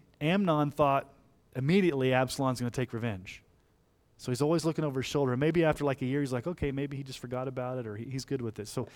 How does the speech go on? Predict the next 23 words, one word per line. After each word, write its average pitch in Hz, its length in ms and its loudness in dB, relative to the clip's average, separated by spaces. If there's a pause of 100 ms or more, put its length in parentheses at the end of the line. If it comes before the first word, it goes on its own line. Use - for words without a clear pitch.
(140)
he 151 140 2
waits 151 260 4
two - 140 2
years. - 580 -2 (1200)
That's 175 140 4
a 233 60 4
long 190 220 4
time 175 240 2
to 143 60 2
wait 156 200 4
for 143 100 -2
revenge. 120 760 -4 (1500)
But - 80 -6
what 139 120 4
do 226 40 4
you 240 60 4
think 196 320 0
Absalom's 156 580 0
doing 147 300 2
in 127 80 0
those 123 180 -2
two - 140 -4
years? 127 640 -4